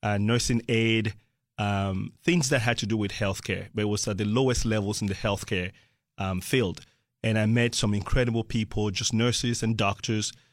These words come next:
who saw something in me that I did not even see in myself. And they kept pushing me and pushing me and telling me,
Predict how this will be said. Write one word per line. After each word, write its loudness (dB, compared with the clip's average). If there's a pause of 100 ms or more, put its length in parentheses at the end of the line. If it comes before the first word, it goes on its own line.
(160)
who 2
saw 2
something 0
in 2
me 2
that -2
I -2
did -2
not 0
even -4
see -4
in -2
myself. -2
And -4
they -8
kept -4
pushing 0
me -2
and -4
pushing -2
me -2
and -6
telling -2
me, -4